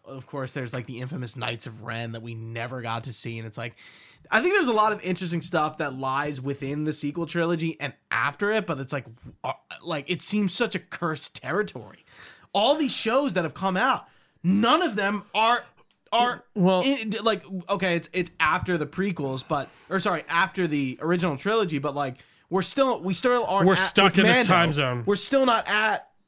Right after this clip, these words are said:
Speaker 2: We're stuck in a time frame
Speaker 1: We're
Speaker 2: that
Speaker 1: still
Speaker 2: we
Speaker 1: not at the sequels, and it's like, I would like to see stuff set within that.
Speaker 2: I
Speaker 1: That has nothing to do with those characters,
Speaker 2: No,
Speaker 1: but, like,
Speaker 2: absolutely. I, I'm more
Speaker 1: you
Speaker 2: of the mind of, "Let's move out of that," and I think, you know, that's the easy one to do.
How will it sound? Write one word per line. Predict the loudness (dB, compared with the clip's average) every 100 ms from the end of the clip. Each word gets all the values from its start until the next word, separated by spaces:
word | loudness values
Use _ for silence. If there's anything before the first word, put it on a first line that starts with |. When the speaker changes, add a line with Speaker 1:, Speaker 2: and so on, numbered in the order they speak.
| _ _ _ _
Speaker 2:
We're | -2
stuck | 6 4 6
in | 0
a |
time | 0 0 -2
frame | -2 -2 0
Speaker 1:
We're | 4
Speaker 2:
that | 4
Speaker 1:
still | 6
Speaker 2:
we | 6
Speaker 1:
not | 4
at | 2 0
the | 0
sequels, | 2 2 2 -8 -4
and | -2
it's | 0
like, | -2 -2
I | -2 0
would | 0
like | 0 0
to |
see | -2 -2
stuff | 0 0 0
set | -4 0 -2 -2
within | -4 -4 -8
that. | -12 -18 -20 _
Speaker 2:
I | 2 4 2 -2 -14 -8 0
Speaker 1:
That | 2 2
has | 2
nothing | 2 2 0
to | 2
do | 2 2
with | 2 2
those | 0
characters, | 0 0 0 0 6
Speaker 2:
No, | 8 8
Speaker 1:
but, |
like, | 6 6
Speaker 2:
absolutely. | 4 4 4 2 2
I, | 2 4 4
I'm | 4
more | 4 4 4
Speaker 1:
you |
Speaker 2:
of | 4 4
the |
mind | 4 4 2 2
of, | 0
"Let's | -2 -2 2
move | 2 4
out | 2 2
of | 0
that," | 0 2
and | 0
I |
think, | -2 -2
you | 0 2
know, | 4
that's | 2 -4
the | -4
easy | -4 -2
one | -2 -2
to |
do. | -4